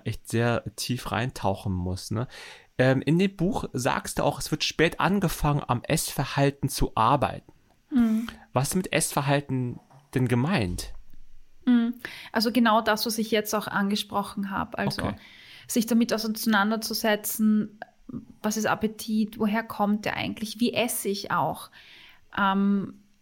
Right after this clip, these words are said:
Speaker 2: esse ich, esse ich nebenbei, neben dem Arbeiten?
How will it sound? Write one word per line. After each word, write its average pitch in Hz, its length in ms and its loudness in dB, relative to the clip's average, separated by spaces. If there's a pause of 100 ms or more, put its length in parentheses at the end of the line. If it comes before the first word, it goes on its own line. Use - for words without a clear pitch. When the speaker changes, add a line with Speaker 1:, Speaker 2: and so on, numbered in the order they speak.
(100)
Speaker 2:
esse 220 280 0
ich, 220 260 -4
esse 214 140 0
ich 226 120 0
nebenbei, 233 920 6
neben 220 240 4
dem 214 140 2
Arbeiten? 240 880 2